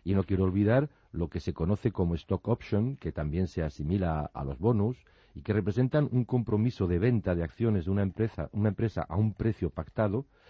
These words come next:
eh, que, que ha dado lugar a ganancias multimillonarias para muchos ejecutivos. Tampoco hay que olvidar los planes de pensiones o las pólizas de seguro,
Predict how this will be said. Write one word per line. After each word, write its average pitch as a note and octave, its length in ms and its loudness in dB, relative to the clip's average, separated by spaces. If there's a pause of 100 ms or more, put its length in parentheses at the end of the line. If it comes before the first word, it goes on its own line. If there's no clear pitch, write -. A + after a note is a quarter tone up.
(120)
eh, F#2 240 -2
que, G#2 200 2
que G2 120 -2
ha F#2+ 40 4
dado G#2 220 2
lugar G#2 360 2
a F#2+ 40 -2
ganancias A2 580 0
multimillonarias F#2+ 1160 0
para D2 180 -6
muchos D2 340 -6
ejecutivos. D2 640 -6 (460)
Tampoco F#2 480 0
hay G#2 80 4
que A2+ 100 0
olvidar A#2 420 2
los F#2+ 200 -2
planes F#2 340 0
de G2 100 0
pensiones D#3+ 680 0 (180)
o E2+ 120 0
las D#2+ 140 -4
pólizas B2+ 520 2
de G2 100 0
seguro, C#3+ 520 0